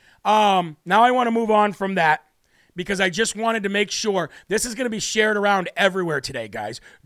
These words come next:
Don't fall for this. Don't fall into the trap.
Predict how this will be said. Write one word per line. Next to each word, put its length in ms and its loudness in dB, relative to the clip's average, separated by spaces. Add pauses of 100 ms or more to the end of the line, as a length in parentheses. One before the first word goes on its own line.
Don't 260 6
fall 320 6
for 180 -2
this. 280 2 (260)
Don't 280 4
fall 320 4
into 160 -2
the 80 0
trap. 460 2